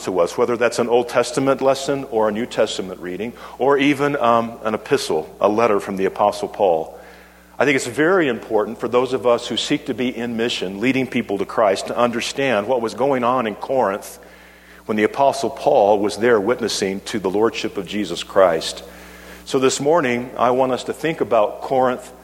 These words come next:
historically. There's some important things to know and understand about Corinth, and it can help us appreciate, um,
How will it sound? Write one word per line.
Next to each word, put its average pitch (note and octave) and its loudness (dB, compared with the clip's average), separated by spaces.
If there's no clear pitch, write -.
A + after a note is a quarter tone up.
historically. C3 2
There's A#2+ 2
some B2+ 2
important D3+ 0
things D3+ 0
to C3 -2
know C3+ 2
and B2 -2
understand B2 -2
about G2+ 0
Corinth, G#2+ -6
and C3+ 4
it C3 2
can F3 2
help F#3 4
us D#3+ 2
appreciate, G3 2
um, G#2+ 0